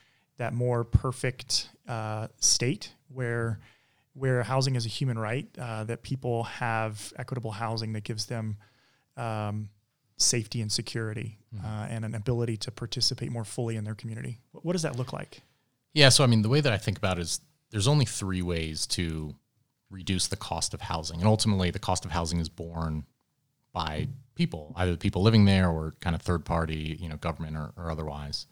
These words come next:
Speaker 2: Um, and those three ways, you know, one is to take cost out, you know, which oftentimes means reducing requirements. So that's tricky. And we're a little bit in that business, right? It's, uh, you know, sharing space, reducing the amount of square footage per person.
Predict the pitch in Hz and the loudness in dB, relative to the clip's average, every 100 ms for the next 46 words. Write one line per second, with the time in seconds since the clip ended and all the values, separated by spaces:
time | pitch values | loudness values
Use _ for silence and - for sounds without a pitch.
0 | _ _ _ - 87 82 78 - _ - | _ _ _ -2 0 0 -2 -8 _ 2
1 | 98 90 - 101 95 92 87 - 78 85 | 2 4 2 2 4 2 2 -2 -2 4
2 | 101 107 92 90 - 92 85 82 80 _ | 6 6 4 0 0 0 0 -2 -4 _
3 | _ _ _ _ _ _ _ _ _ _ | _ _ _ _ _ _ _ _ _ _
4 | - 98 95 101 95 - 80 85 - - | -2 -2 2 4 4 2 2 0 -4 -6
5 | 80 80 82 - 95 92 95 90 85 85 | -2 -2 -4 2 4 4 2 2 2 2
6 | - - 85 80 78 - - 90 87 87 | 0 0 0 0 2 0 -2 -6 -2 2
7 | - 85 80 - 85 80 78 82 113 - | 2 0 -4 -2 -2 0 -2 -2 -2 -4
8 | - - 82 - - - 92 95 95 92 | -4 -2 -2 0 -2 0 4 6 6 4
9 | 90 90 87 85 87 80 87 85 - 82 | 2 0 2 0 0 -2 -2 -4 -6 -6
10 | 85 - - 85 76 73 76 _ _ _ | -6 -4 -4 -2 -4 -6 -10 _ _ _
11 | - 78 82 92 82 80 - - 76 78 | -18 -8 0 2 2 2 2 2 -4 -2
12 | - 85 82 92 82 78 - 87 82 - | -2 -2 -2 -2 -2 -2 -2 0 -4 -4
13 | 82 78 - - - - 80 - 80 | -6 -6 -8 -8 -8 -6 -6 -4 -4